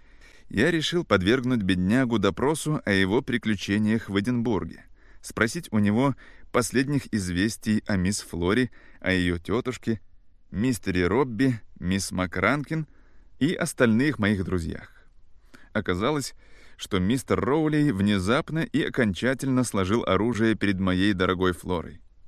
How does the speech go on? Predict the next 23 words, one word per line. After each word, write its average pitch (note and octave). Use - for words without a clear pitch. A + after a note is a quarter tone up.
«Она G3
цветок, F#3+
мистер G2+
Ан. E2+
Теперь, G3
я F3
думаю, E3
благодаря E3
мисс F3
Флори G3
вы D#3+
всегда D#3
будете E3
приводить B2
доводы C3+
в -
пользу E3+
молниеносности». D3+
«Объясните F#2+
ваши F2
слова, F2+
мой F2+
друг». -